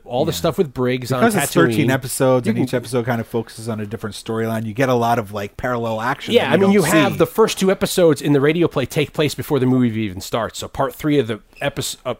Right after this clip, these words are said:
Speaker 1: part three of the radio play is, like, the beginning of the movie.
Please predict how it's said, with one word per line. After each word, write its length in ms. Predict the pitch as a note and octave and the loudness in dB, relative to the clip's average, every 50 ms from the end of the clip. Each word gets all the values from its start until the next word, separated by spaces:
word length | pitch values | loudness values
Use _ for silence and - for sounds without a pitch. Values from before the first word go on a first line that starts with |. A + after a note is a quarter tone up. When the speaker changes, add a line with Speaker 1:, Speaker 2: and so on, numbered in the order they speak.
| _ _ | _ _
Speaker 1:
part 200 | - - D#3 B2 | -6 -6 -4 -4
three 180 | - - F3 D#3 | -2 -2 0 0
of 40 | |
the 60 | C3 A#2+ | 0 0
radio 260 | C3 C3+ C3+ B2+ A#2 | 0 2 2 0 0
play 240 | - - A#2 G#2+ A2 | -2 -4 -6 -4 -2
is, 180 | A#2+ A2 - | -2 -2 -2
like, 140 | B2 A2+ - | -4 -6 -6
the 80 | - G#2 | -6 -8
beginning 380 | A2 A2 G2+ B2+ A#2+ A2+ A2 | -8 -6 -2 -2 0 0 -2
of 80 | G#2 F2+ | -2 -4
the 60 | F#2 | -2
movie. 320 | G#2+ A#2+ B2 G#2+ G2 F2 | -2 -2 -2 -2 -4 -8